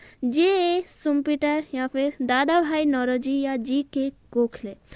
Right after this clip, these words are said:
तो इसका राइट आंसर हो जाएगा दादा भाई नौरोजी द्वारा लिखी गई है Poverty and Arbitrary Rule in India। दादा भाई नौरोजी को दोस्तों कहा जाता है The Great Old Man of India,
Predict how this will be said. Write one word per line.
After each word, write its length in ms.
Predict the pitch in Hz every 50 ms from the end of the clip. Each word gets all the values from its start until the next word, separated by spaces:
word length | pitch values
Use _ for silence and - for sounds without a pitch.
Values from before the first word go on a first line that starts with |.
| - - - - - -
तो 60 | 294
इसका 260 | 294 - - 330 320
राइट 240 | 311 302 302 311 302
आंसर 320 | 302 285 277 294 294 294 285
हो 60 | 262
जाएगा 480 | 240 254 247 247 240 254 262 269 302 320
दादा 460 | 294 277 285 285 294 302 320 339 339
भाई 240 | 330 294 302 294 294
नौरोजी 580 | 285 262 240 240 240 240 240 254 233 233 262 277 - _ _ _ _ - - _ -
द्वारा 360 | 247 247 254 254 262 269 285 277
लिखी 280 | 262 262 - 262 247
गई 220 | 233 233 240 240 247
है 240 | 247 247 277 320 262 - -
Poverty 520 | 294 277 285 302 320 339 339 - 349 339 320
and 220 | 320 311 - - 269
Arbitrary 640 | 277 311 330 330 302 277 262 - - 285 285 - -
Rule 260 | - 240 240 240 240
in 160 | 262 302 392 440 - - - - - - - - - - 294
India। 400 | 339 339 311 262 240 214 - - - - - -
दादा 400 | 240 247 269 302 320 330 370 381
भाई 240 | 359 339 349 359 359
नौरोजी 420 | 349 320 294 294 302 302 285 294
को 180 | 277 - 311 311
दोस्तों 420 | 254 277 285 269 - - - 294 285
कहा 300 | - 294 277 262 262 254
जाता 320 | 240 240 226 220 - 240 240
है 340 | 240 240 247 233 254 302 330 - - - - - - - - - - - - _ - - - -
The 180 | 254 277 302 302 247
Great 540 | 269 294 294 311 330 349 370 392 - - _ -
Old 340 | 269 285 302 330 320 330 330
Man 380 | 311 302 277 285 294 294 - - 233
of 360 | 240 254 294 339 - - - - - -
India, 400 | 254 269 262 226 226 214 202 208